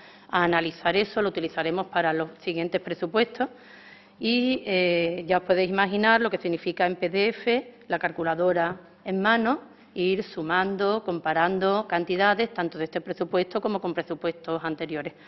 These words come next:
Eso en, en un grupo político que no tiene, donde no estamos liberados y tenemos también nuestro propio trabajo. Entonces, agradeceríamos que en próximos presupuestos se haga un esfuerzo mayor para que podamos tener el tiempo necesario para analizarlo.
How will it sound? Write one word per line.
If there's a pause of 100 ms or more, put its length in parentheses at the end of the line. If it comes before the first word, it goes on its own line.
(340)
Eso
en,
en
un
grupo
político
que
no
tiene, (100)
donde
no
estamos
liberados
y
tenemos
también
nuestro
propio
trabajo. (640)
Entonces,
agradeceríamos
que
en
próximos
presupuestos
se
haga
un
esfuerzo
mayor (640)
para
que
podamos
tener
el
tiempo
necesario
para
analizarlo.